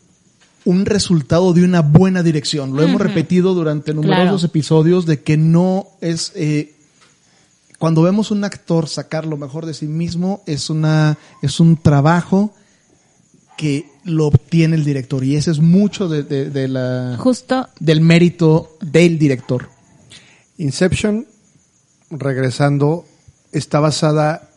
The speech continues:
Speaker 3: en la cuestión del tiempo, que es obviamente un tema recurrente, y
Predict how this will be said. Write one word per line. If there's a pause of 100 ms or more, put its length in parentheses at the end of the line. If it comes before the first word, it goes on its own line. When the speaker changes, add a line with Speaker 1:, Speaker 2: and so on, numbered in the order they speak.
(160)
Speaker 3:
en
la
cuestión
del
tiempo,
que
es
obviamente
un
tema
recurrente, (100)
y